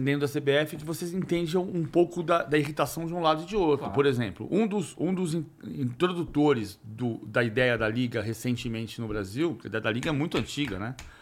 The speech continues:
Speaker 1: Vamos combinar que a Copa União era pra ser uma liga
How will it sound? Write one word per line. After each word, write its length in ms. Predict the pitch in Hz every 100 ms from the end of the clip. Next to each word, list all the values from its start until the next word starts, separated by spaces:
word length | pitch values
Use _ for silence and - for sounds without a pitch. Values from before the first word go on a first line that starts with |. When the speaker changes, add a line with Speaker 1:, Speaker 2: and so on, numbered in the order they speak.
| - - -
Speaker 1:
Vamos 160 | 113
combinar 300 | - 131 139
que 60 | 165
a 40 |
Copa 240 | 151 175 165
União 420 | 156 127 156 202 - - - - _
era 200 | 151 160
pra 160 | - 135
ser 180 | -
uma 180 | 135 143
liga 420 | 135 151 185 -